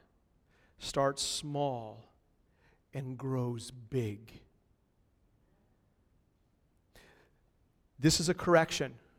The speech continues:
for those who are expecting a shock and awe Messiah.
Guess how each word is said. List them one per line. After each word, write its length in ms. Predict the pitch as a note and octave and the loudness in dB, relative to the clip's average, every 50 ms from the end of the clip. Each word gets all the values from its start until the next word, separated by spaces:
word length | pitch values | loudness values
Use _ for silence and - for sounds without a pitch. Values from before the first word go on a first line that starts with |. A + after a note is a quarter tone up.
| _ _ _ - | _ _ _ -2
for 120 | - D#3 | 0 6
those 360 | C#3+ D3+ D#3 D#3+ D#3+ D#3 - | 10 12 12 12 12 8 6
who 80 | D#3+ D#3 | 6 6
are 80 | D#3+ | 4
expecting 580 | C#3 - - - - F3+ D#3 D#3 - F3 D#3 D3 | 6 4 0 4 8 8 8 8 6 2 0 0
a 60 | C3+ | 0
shock 360 | B2 - - F#3+ E3 D#3+ - | 0 4 6 8 8 8 6
and 120 | E3 D3+ D3+ | 6 4 6
awe 260 | D3+ C#3+ D3 D3+ D3+ | 8 8 10 10 10
Messiah. 600 | C#3 C3+ C3 - - E3 D3+ C3 A#2+ G#2+ G2+ | 8 6 2 2 6 8 8 8 6 4 0